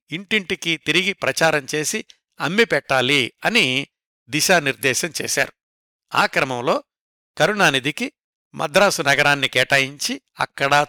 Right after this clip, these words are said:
చుట్టుపక్కల చేనేత ఉత్పత్తుల ప్రచారం, అమ్మకం బాధ్యతలు అప్పగించారు. ఆ రోజుల్లో అన్నాదురై మాటంటే కార్యకర్తలకి ఎంత గౌరవం ఉండేదంటే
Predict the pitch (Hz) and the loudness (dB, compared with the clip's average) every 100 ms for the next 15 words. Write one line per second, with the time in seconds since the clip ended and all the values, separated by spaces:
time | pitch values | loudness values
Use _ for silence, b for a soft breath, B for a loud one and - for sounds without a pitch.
0 | - - 156 135 - 123 123 - _ _ | -4 -10 -2 -2 0 0 2 0 _ _
1 | _ _ _ - 175 208 196 185 147 _ | _ _ _ 2 4 4 2 0 -2 _
2 | 156 - 143 - 117 - 165 202 277 _ | -4 0 -2 0 -2 0 0 -2 -8 _
3 | _ - 127 131 - 110 _ _ 107 131 | _ -6 -4 -4 -6 -12 _ _ 0 0
4 | 107 123 143 170 165 - - 127 104 92 | 0 -4 -2 -2 -4 -6 -6 -4 -6 -4
5 | 123 101 _ _ _ _ _ _ - 127 | -6 -6 _ _ _ _ _ _ 0 0
6 | 139 147 190 208 139 160 _ _ _ _ | 0 -4 0 0 0 -4 _ _ _ _
7 | _ _ _ - 170 185 214 208 196 190 | _ _ _ -10 -2 2 2 4 4 4
8 | 170 175 170 165 - 170 - 139 165 185 | 2 2 2 0 0 -4 0 0 0 0
9 | 175 - 170 165 147 117 147 196 160 127 | -2 -2 -4 -4 -4 -4 -2 -2 -2 -2
10 | 147 175 170 151 135 143 131 98 - 123 | 0 -2 -2 -6 -2 2 2 0 0 0
11 | 233 | 0